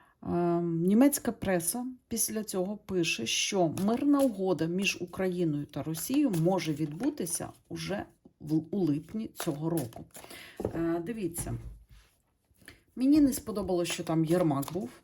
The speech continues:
Значить, Зеленського там не було, бо я шукала інформацію, ніде не знайшла.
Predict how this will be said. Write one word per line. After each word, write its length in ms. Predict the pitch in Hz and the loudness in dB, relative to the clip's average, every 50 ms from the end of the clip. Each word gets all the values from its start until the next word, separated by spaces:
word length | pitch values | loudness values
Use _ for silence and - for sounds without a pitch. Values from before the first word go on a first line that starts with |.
| _ _ _ _ _ _ _ _ - - - - - - | _ _ _ _ _ _ _ _ -20 -20 -20 -20 -14 -6
Значить, 480 | - 165 160 170 175 185 - 240 226 190 | -4 -2 2 4 2 2 2 0 -2 0
Зеленського 560 | 185 180 175 185 185 196 190 - - 180 170 | 2 2 4 4 2 0 -4 -6 -4 -4 -2
там 240 | 170 185 180 190 190 | 0 0 0 0 2
не 100 | 185 180 | 2 2
було, 260 | 165 185 190 185 175 | 2 2 2 2 2
бо 160 | 165 160 160 | 2 2 0
я 160 | 160 175 185 185 | 2 2 0 0
шукала 500 | - - 202 - - 190 156 131 135 139 | -2 -4 -6 -2 0 0 2 2 0 -2
інформацію, 760 | 143 147 147 - - 185 196 233 269 269 - - - 147 147 | -4 -6 -8 -8 -8 -4 -2 0 0 -2 -2 -4 -4 -2 0
ніде 260 | 156 151 147 190 208 | 0 0 0 0 0
не 200 | 226 214 202 185 | 0 -2 -4 -4
знайшла. 500 | 175 175 185 180 160 - - - - - | -4 -4 -4 -4 -4 -4 -4 -6 -6 -8